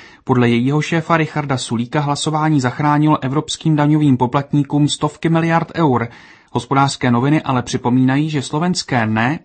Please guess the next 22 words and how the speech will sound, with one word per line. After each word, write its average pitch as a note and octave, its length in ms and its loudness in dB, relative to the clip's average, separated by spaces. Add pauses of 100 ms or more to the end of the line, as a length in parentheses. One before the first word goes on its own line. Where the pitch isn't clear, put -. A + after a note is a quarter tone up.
neznamená D3 580 0
konec D3 320 -2
rozšíření A#2 540 -2
fondu. A2+ 400 0 (460)
Vůdce D3+ 260 -2
opozice D#3+ 520 -2
Robert C#3+ 340 -2
Fico - 260 -4
naznačil, B2 580 -2
že D3 200 -4
euroval D#3+ 420 0
podpoří, C3+ 500 -2
pokud E3 260 -2
dojde C#3+ 320 0
k - 60 -20
předčasným C#3 540 -2
volbám C#3 400 2
nebo C3 260 -2
alespoň C3 400 -2
k - 60 -6
rekonstrukci B2+ 680 -4
vlády. B2+ 400 0